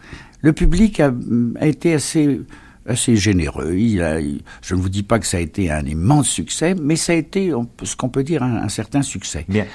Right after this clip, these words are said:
Speaker 2: Les Dernières Nuits de Paris, c'est un livre d'aventure. C'est un livre d'amour sur Paris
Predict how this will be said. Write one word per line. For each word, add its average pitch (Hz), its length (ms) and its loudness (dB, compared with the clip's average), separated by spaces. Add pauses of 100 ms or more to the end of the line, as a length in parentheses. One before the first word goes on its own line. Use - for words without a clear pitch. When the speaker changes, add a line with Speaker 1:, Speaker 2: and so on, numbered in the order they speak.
Speaker 2:
Les 92 60 0
Dernières 160 380 4
Nuits 135 160 0
de 113 60 -10
Paris, 123 340 0
c'est - 180 -4
un 101 80 2
livre 101 240 0
d'aventure. 85 840 -4 (540)
C'est 98 140 -2
un 131 60 4
livre 110 260 2
d'amour 113 380 2
sur - 120 -8
Paris 87 480 -6